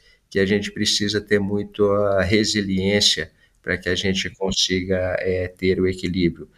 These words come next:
E, obviamente, conseguir fazer aquilo que gosta, sabe, Alexandre? Eu,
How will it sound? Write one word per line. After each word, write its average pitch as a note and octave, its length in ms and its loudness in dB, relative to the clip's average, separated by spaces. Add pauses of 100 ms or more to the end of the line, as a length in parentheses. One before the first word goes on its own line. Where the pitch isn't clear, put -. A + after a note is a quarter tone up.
(340)
E, A#3+ 100 8
obviamente, D3 1120 4
conseguir C#3 440 2
fazer C3+ 340 2
aquilo C3 260 -2
que C3+ 140 -2
gosta, A2 480 4
sabe, G#2+ 260 -2
Alexandre? F#2+ 840 -2
Eu, G2+ 340 2